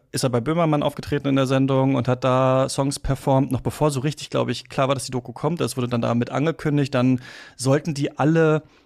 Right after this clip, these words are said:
fünf bei Hotel Matze sein. Da ist aber der eine, der ja, ähm, an Depressionen leidet, konnte da, glaub ich, nicht und dann wollten die nicht quasi alle außer ihn dahin. Ähm, also man merkt so ein bisschen, ich finde das ganz witzig, es gibt in dieser Doku den Moment,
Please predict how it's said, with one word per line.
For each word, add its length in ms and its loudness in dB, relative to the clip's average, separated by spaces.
fünf 380 -2
bei 140 2
Hotel 260 2
Matze 340 0
sein. 440 2
Da 100 0
ist 100 -2
aber 120 2
der 100 -2
eine, 180 2
der 120 4
ja, 280 2
ähm, 220 2
an 80 2
Depressionen 460 0
leidet, 480 0
konnte 180 0
da, 80 2
glaub 140 2
ich, 80 -2
nicht 80 0
und 80 2
dann 100 0
wollten 180 0
die 100 2
nicht 180 0
quasi 260 0
alle 260 0
außer 280 -2
ihn 280 0
dahin. 360 0
Ähm, 520 2
also 200 0
man 160 4
merkt 220 0
so 60 0
ein 60 0
bisschen, 240 0
ich 40 2
finde 120 0
das 60 -4
ganz 140 -2
witzig, 140 -6
es 40 -8
gibt 160 -4
in 80 2
dieser 160 2
Doku 260 -2
den 140 2
Moment, 760 4